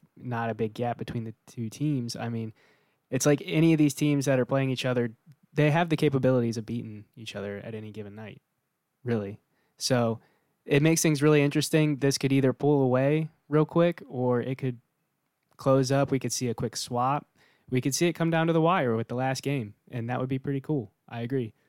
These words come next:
Um, I think this one's gonna be a good one to watch. I, I think, um, I hope everyone pays really close attention to this, uh, playoff race here right at the end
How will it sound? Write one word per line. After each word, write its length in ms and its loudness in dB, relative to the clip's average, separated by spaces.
Um, 460 -2
I 120 2
think 160 2
this 140 0
one's 180 0
gonna 120 -2
be 80 0
a 40 0
good 120 -2
one 120 -2
to 60 -2
watch. 380 -4
I, 400 -6
I 140 -2
think, 260 -6
um, 400 -12
I 100 -6
hope 160 -2
everyone 480 -4
pays 220 -4
really 220 0
close 240 -4
attention 360 -8
to 60 -8
this, 420 -8
uh, 300 -12
playoff 380 -6
race 220 -8
here 360 -10
right 140 -6
at 100 -10
the 100 -6
end 260 -12